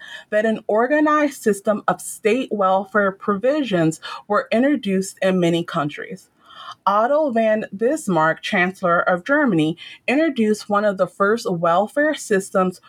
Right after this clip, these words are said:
for the working class. In Great Britain, the Liberal government of Henry Campbell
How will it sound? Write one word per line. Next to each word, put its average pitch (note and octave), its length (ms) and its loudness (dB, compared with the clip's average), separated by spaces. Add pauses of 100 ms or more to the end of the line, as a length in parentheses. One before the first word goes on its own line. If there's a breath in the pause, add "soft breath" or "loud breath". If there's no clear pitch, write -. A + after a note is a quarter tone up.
for G3 220 -2
the G3 120 2
working E3+ 420 0
class. - 600 -6 (380)
In A#3 200 2
Great F#3+ 300 -2
Britain, F#3 520 0 (180 soft breath)
the G#3+ 120 2
Liberal A3 480 0
government E3 720 0
of F3 180 -2
Henry A3+ 420 0
Campbell G3 680 -2